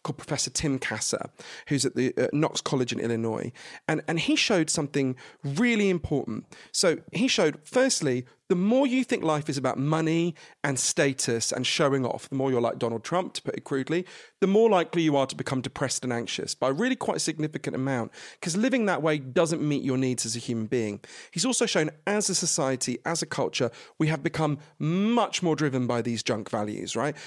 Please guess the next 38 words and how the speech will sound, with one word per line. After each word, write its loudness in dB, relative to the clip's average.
What 0
I 6
would -2
call -2
junk -2
values. 0
We've -4
become 0
much 0
more 2
driven -2
by 0
believing 0
life 0
is -8
about -2
money 2
and -2
status 0
and -4
showing 0
off. -6
This -2
has -4
been 0
particularly -2
catastrophic -6
for -6
teenagers. 0
You 0
know, 2
the, 0
as 0
you 2
know 2
very 2
well, 4
the 4